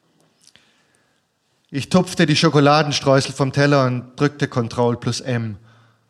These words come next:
War da draußen noch jemand? Wieder eine Mail vom Schwager,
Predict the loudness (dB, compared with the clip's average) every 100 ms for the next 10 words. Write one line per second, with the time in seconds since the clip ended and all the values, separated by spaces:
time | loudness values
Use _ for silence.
0 | _ -6 0 2 2 2 0 0 -2 -2
1 | -4 -2 -2 -4 -14 -20 _ _ _ _
2 | _ _ _ _ _ _ _ _ _ 2
3 | 4 4 2 0 -2 -2 -4 -8 -2 0
4 | 0 -2 -6